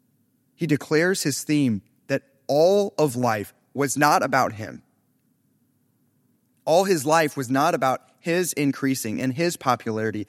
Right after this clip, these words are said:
and his fame and his fortune. No, no, it was about someone else's. And here, here is when the life of the believer, the life of the unsaved is lost. It is when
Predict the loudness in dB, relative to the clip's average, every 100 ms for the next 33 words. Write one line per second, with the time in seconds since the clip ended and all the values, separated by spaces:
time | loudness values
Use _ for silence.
0 | _ -4 -2 0 0 -2 -4 -4 -4 -10
1 | _ -8 -2 -2 -2 -4 -4 -4 -10 _
2 | -6 0 0 0 0 -2 0 0 0 -4
3 | _ -8 -2 0 0 -2 -4 -8 -8 -6
4 | -4 -2 0 -2 -6 _ _ _ _ _
5 | _ _ _ 0 4 2 2 0 0 0
6 | -8 _ _ -4 0 2 4 2 -2 -8
7 | -14 _ _ _ _ _ -6 -2 0 0
8 | 0 -2 -4 -8 -14 _ _ -4 2 4
9 | 4 0 -2 -2 -2 -2 0 0 0 -4
10 | -4 -2 -2 -4 -6 -4 0 0 -2